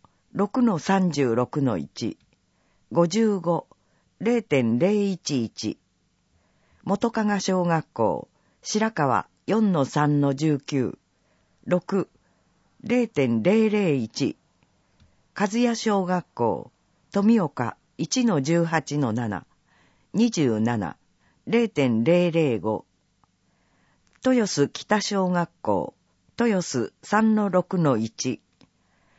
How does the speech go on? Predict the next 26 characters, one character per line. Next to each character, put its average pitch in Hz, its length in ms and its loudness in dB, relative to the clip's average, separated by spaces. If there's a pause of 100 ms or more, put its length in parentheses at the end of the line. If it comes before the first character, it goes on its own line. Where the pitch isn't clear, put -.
(180)
八、 - 460 -4 (360)
零 240 260 0
点 127 340 0
零 185 260 2
零 147 320 0
二。 120 240 -2 (1040)
平 226 220 0
均、 196 420 -2 (540)
五 175 180 0
十、 165 400 0 (600)
零 247 220 4
点 117 400 0
零 190 360 2
一 147 260 -4
零。 120 320 0 (1700)
な 202 180 2
お、 - 140 -2 (160)
校 269 280 2
庭 247 200 6
改 220 260 2
修 220 240 0
工 190 220 4
事 151 120 2
の 139 120 6
た 135 160 0
め、 131 200 0